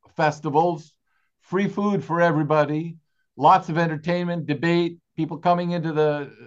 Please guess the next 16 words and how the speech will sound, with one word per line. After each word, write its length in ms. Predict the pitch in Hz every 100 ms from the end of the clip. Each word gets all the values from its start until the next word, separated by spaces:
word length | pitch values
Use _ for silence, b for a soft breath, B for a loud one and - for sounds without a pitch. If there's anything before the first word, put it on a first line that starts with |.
| 117
uh, 40 |
cities 680 | 120 - 180 165 160 151 - _ _ _ _ _ -
and, 420 | 135 139 135 127
um, 600 | 127 131 117 120 117 117
as 160 | 135 120
well 440 | 120 143 143 151
from 220 | 147 147 135
the 60 |
countryside. 920 | 131 165 156 147 135 131 123 127 147 - _ _ _ _ _
And, 180 | 147 165 170 _ _ _ -
and 160 | 156
all 460 | 165 185 226 269 254
of 160 | 180
this 340 | 147 185 180 -
was 340 | 135 143 139 - _
meant 680 | 117 131 151 180 151 113